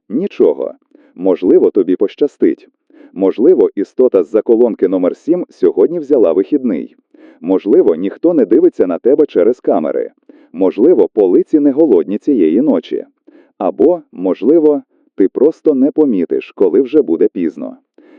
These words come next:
Іноді заправка дозволяє працювати навіть після всього. Ти лише розумієш це, коли намагаєшся вийти, а двері магазину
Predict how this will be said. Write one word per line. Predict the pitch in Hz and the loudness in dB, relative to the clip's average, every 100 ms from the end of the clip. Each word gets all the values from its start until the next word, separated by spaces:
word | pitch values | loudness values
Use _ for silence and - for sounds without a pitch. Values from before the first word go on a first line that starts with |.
| _ - | _ -2
Іноді | 147 143 95 | 0 0 0
заправка | 90 87 - 156 - 85 | 0 0 0 0 0 0
дозволяє | 78 98 95 110 117 95 | 0 0 0 2 2 0
працювати | 95 - 95 147 151 82 | -2 -2 0 0 0 -2
навіть | 90 131 143 | -2 -2 -4
після | - 139 101 90 | -4 -4 -2 -4
всього. | - 92 78 65 - _ - - _ | 0 0 0 -4 -10 _ -20 -20 _
Ти | 117 | 0
лише | 110 104 135 | 2 2 2
розумієш | 101 87 92 131 147 - | 0 0 0 0 0 -2
це, | - 76 64 _ | -4 -4 -4 _
коли | - 87 139 | 0 2 2
намагаєшся | 151 135 95 120 - 147 | 0 -2 0 0 0 -2
вийти, | 135 107 - 65 50 _ _ - | 2 0 0 -8 -8 _ _ -6
а | 85 | -6
двері | 78 143 160 | 0 2 2
магазину | 117 90 92 85 71 65 | 2 -2 -2 -2 -2 -8